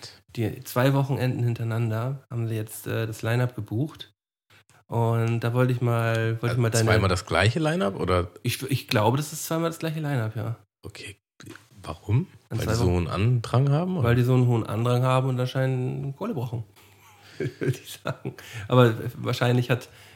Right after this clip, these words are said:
Speaker 1: haben, äh, haben die
Speaker 2: Na
Speaker 1: Künstler
Speaker 2: gut, aber
Speaker 1: auch
Speaker 2: dann ist halt die Frage, ob, weißt du, teilt sich die, die, die Menge der Zuschauer halt die normal gekommenen auf, auf zwei Festivals, oder ist es dann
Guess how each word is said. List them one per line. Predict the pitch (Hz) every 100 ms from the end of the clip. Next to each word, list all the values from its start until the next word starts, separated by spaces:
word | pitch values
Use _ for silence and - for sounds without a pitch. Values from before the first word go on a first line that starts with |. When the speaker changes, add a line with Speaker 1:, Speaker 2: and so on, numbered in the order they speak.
| -
Speaker 1:
haben, | 123 120 120 113
äh, |
haben | 120 113 113 117 117
die | 117 117 120
Speaker 2:
Na |
Speaker 1:
Künstler | - 113
Speaker 2:
gut, | 92 117
aber | - 82
Speaker 1:
auch |
Speaker 2:
dann | 92 90
ist | 92
halt | 90 80
die |
Frage, | - - 90 98 82
ob, | 80 - - _ _ _ _ _ _ _
weißt | 82 80 135
du, | 135 -
teilt | - 90 85
sich | 85 80 -
die, | - -
die, | 143 87 80 78 - - - -
die | 82
Menge | 80 85 82
der | 76 76
Zuschauer | - 87 - 78 76 76 82 - - _
halt | - 78 80 - - 62
die | - 85
normal | 80 78 85
gekommenen | 78 - 80 71 -
auf, | 92 127 -
auf | - 110
zwei | - 120
Festivals, | 139 143 147 151 -
oder | 101 - -
ist | 104
es | 92 -
dann | 90